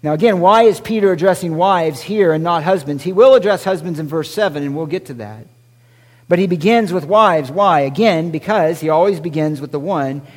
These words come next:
who has the submissive role. And so it is here, the wives then being submissive to their own husbands.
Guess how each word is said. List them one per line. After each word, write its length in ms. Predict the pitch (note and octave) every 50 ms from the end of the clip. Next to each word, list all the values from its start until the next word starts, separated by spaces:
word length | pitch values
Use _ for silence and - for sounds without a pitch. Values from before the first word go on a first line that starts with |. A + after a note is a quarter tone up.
| - _ -
who 100 | D#3+ D3+
has 320 | C#3+ D3 C#3+ C#3+ C#3 B2
the 100 | - D3
submissive 580 | - - - D3 C3+ C3+ C3 B2+ - D3+ C#3 C#3
role. 640 | D#3+ F3+ G#3+ A3+ F3+ B2+ G2+ G#2 - - - - _ _ _ _ _ _ _ _ _ _ _ _ _ -
And 100 | B2 B2+
so 220 | - - D3 D3
it 80 | D3 C#3
is 160 | C3 B2+ B2
here, 340 | - - A3 A3 F3 C#3+ D3
the 80 | C#3+ C#3+
wives 460 | C#3 E3 F3+ E3 D3+ D3 D3+ C3+ A#2+
then 180 | B2+ C3+ C#3
being 220 | C#3 C3+ C#3 C#3 C3+
submissive 600 | C3 - B2+ C3 F3+ G#3+ F#3 - - C3+ B2 -
to 260 | - - E3+ E3+ E3+
their 200 | E3 E3+ E3+ E3
own 300 | - C#3+ C#3 C#3 C#3 C#3
husbands. 920 | C3+ B2+ - - D3+ D3 C3+ B2 A#2+ A#2 G#2 F2+ E2+ - - - - -